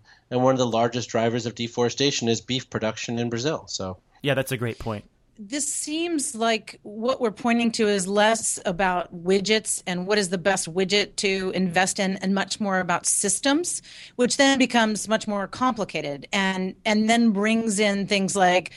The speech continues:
Speaker 3: water and waste management and agriculture into the mix, because these are all systems that still touch on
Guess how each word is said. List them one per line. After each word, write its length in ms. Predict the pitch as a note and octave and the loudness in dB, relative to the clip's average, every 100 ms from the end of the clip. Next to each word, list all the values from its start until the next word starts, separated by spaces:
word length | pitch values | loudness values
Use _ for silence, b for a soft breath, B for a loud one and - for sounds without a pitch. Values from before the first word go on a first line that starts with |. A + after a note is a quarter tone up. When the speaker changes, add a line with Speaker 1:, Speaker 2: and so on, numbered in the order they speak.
| B B | B B
Speaker 3:
water 540 | G3+ G3+ G3 G3 F#3+ | -2 4 4 4 4
and 200 | F#3+ F#3+ | 2 2
waste 240 | F#3+ F#3+ - | 0 0 -2
management 480 | F#3 F#3 F#3 F#3 F#3 | -2 -2 -2 -4 -2
and 140 | F#3 | 2
agriculture 720 | F#3+ G3+ F#3+ - F#3 - F3+ | 2 4 0 0 -2 -2 -2
into 320 | F3 F3 F3+ F#3 | -2 -2 -4 -4
the 80 | |
mix, 320 | F#3 A#3 A#3+ - | 0 0 0 -2
because 320 | G#3+ G#3+ G3+ | -2 0 2
these 220 | A#3 A#3 | 4 4
are 60 | A#3 | 4
all 100 | F#3+ | 2
systems 560 | - F4+ - G3 G3 | 0 -2 0 0 2
that 200 | F#3+ F3+ | 2 2
still 340 | - - E4+ G#3+ | 0 0 0 0
touch 440 | - D#4 - - - | -2 -2 -2 -2 -4
on 480 | F#3 F3+ F3 F3 | -4 -2 -2 -4